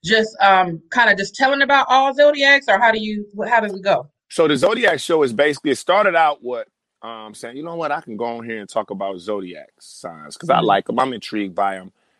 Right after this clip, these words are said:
Speaker 2: But that quickly evolved within the first two shows. It quickly evolved into a conversation show where men and women are coming on here and we're discussing issues. So we have crazy topics. So last night's topic was,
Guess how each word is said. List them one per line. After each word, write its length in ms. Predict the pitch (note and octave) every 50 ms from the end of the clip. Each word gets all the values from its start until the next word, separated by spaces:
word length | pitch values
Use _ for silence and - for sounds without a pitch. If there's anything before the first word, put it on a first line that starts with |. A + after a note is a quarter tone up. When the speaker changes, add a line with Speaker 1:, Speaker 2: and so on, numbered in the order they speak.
| _ _
Speaker 2:
But 220 | G#2+ B2 B2+ A#2 G#2
that 200 | C3 C3+ C3+ _
quickly 560 | _ - D3 C3 - C3+ B2+ A#2+ A2+ A2 _ -
evolved 580 | A#2 G#2+ F#2+ F#2 A#2+ B2+ B2+ A#2 G#2+ G2 E2 -
within 300 | G2 G2+ - A#2 G#2+ G2+
the 80 | G2
first 340 | - - A#2+ A#2 A2+ G#2 _
two 200 | - - C3 A#2
shows. 560 | - - - - B2 A2+ G#2 G2 F#2+ F2+ _ _ _ _ _ _ _ -
It 100 | A#2 -
quickly 360 | - D#3+ C#3 - D3 B2+ A#2
evolved 500 | A2 G#2 G2 A#2+ B2 C3 C3 C3 B2 A#2
into 640 | G#2+ G2+ - - - A2 G#2+ G#2 G#2 G#2 G#2 G#2 - _ _ _ _ _ _ -
a 60 | A#2
conversation 640 | - - C3+ C3 B2 A#2+ A2+ - C#3+ C#3+ C3 - A#2
show 320 | G#2 - - G#2 F2+ E2 _ _ _ _ _ _
where 420 | - A2+ A#2+ A#2 A2+ A2 G#2+ G#2 _ _ _ _ _ _ _ _
men 280 | G#2 G2+ A#2 C#3 C#3 C3
and 120 | B2+ A#2
women 260 | A2+ C3 C3 B2+ A#2+
are 100 | A2+ G#2+ G2+
coming 280 | - C3 B2+ B2+ B2
on 200 | A#2+ A#2+ A#2+ A#2
here 440 | A2 A2+ A#2 A2+ G#2+ G#2 G2+ G2+ G2+ _ _ _ _ _ _ -
and 240 | G#2+ A2 G#2+ G#2+
we're 120 | G#2+ A#2 B2
discussing 560 | A2 A#2 - - - B2 A2+ G#2 - A2+ G2+ -
issues. 460 | - A#2+ A2 - - F#2+ F#2 F2+ -
So 180 | - A2+ G#2 G2+
we 220 | G2+ G#2+ A2+ B2
have 240 | B2 A2+ G2 F2+ -
crazy 720 | - - - - - - A2+ A#2+ A#2+ A#2+ A#2 G#2 G2+ G2+ F2+
topics. 380 | - G#2+ F#2+ F2+ - - - -
So 80 | A#2+
last 380 | A2+ A#2+ C#3+ D#3 D#3 C#3+ - -
night's 340 | C#3 C#3 C3 C3 C3 - -
topic 420 | _ - G#2+ G#2+ G2+ - G2 F2
was, 480 | - G2+ G2+ G2 F#2+ F#2 F#2 F2+ - _